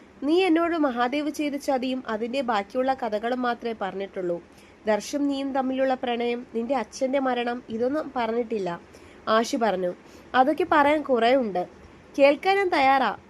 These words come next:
എന്നാ നമുക്ക് കുളത്തിൻ്റെ സമീപത്തേക്ക് പോവാം. ദേവേട്ട ഉണർന്നാലോ?" "ഓക്കെ." അവർ രണ്ടാളും ഇറങ്ങി നടന്നു.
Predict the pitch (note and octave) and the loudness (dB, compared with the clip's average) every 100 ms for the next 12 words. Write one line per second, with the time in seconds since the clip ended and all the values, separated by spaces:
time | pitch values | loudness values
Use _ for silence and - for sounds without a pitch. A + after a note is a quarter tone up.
0 | - A3 A3+ D4 D4 D4+ C#4 A3+ A3 B3+ | -6 -2 0 0 0 0 0 0 0 -4
1 | C#4+ B3 A3 A3 A#3 - A#3 A#3 - B3 | -4 -4 -2 -4 -4 -8 -4 -4 -2 -4
2 | B3 G#3 F3+ F3 - - G3 F#3+ G3 A#3+ | -4 -2 -4 -4 -12 -8 -6 -2 -2 -2
3 | A#3+ G#3+ G#3 A#3 B3 A#3+ - - - - | -2 -4 -4 -2 -2 -4 -8 -20 -20 -20
4 | - G#3+ G#3 G3 G3 - - C#4 E4 F4 | -6 -4 -2 -4 -8 -4 0 2 2 2
5 | D#4 D#4+ D#4 D4 A#3 G3+ A3+ A#3 F#3+ F3+ | 2 2 2 0 0 0 0 -2 -2 -4
6 | F3 | -8